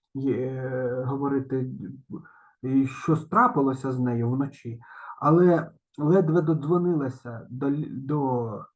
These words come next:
лік-, до швидкої, і, е, це село в вісімнадцяти кілометрах, ну, від райцентра.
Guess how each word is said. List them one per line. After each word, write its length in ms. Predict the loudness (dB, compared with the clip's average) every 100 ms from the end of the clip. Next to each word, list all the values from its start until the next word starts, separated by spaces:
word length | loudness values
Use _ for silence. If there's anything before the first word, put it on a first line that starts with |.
| -10
лік-, 500 | -2 0 -2 -4 -10
до 220 | -4 -4
швидкої, 760 | -4 -6 -8 -4 -2 0 -2 -6 _ _ -20 -20 -6
і, 480 | 0 4 4 4 4
е, 600 | 2 0 -4 -4 -4 -4 -6 -8 -12 -18 -2
це 160 | 0
село 320 | 6 6 8 6
в 140 | 2
вісімнадцяти 720 | 0 2 4 4 2 -4 -10
кілометрах, 760 | -2 0 0 0 -2 -6 -10 -8
ну, 360 | 0 2 2 0
від 500 | -8 -8 -6 -6 -4
райцентра. 840 | -6 -2 -4 -4 -4 -2 -4 -10